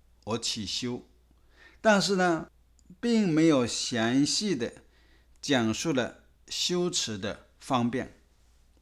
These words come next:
所以六祖慧能大师在这一品呢，讲这个坐禅品，让听众们啊，明白道理之后，要怎么样？要修圆行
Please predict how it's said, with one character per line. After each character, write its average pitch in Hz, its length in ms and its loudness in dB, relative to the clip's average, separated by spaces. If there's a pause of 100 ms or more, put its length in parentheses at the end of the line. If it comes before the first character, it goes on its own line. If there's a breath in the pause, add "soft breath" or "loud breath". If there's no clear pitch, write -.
(340 soft breath)
所 143 140 -2
以 147 60 6
六 185 140 8
祖 151 120 4
慧 131 120 0
能 139 120 2
大 123 140 0
师 117 100 -8
在 113 160 -4
这 113 200 -2
一 104 100 -4
品 85 220 -12
呢， 73 160 -12 (680)
讲 95 200 -4
这 110 80 -8
个 107 100 -4
坐 143 320 -2
禅 98 380 -8
品， - 200 -10 (920 soft breath)
让 131 400 2 (160)
听 170 320 -2
众 254 180 0
们 95 320 -4 (320)
啊， 92 200 -6
明 117 360 2
白 113 220 0
道 180 320 0
理 110 160 -2
之 - 240 -8
后， - 420 -2 (920)
要 139 120 4
怎 113 140 0
么 104 80 0
样？ 98 240 -4 (400)
要 123 200 0
修 117 300 -4
圆 101 320 -6
行 90 320 -6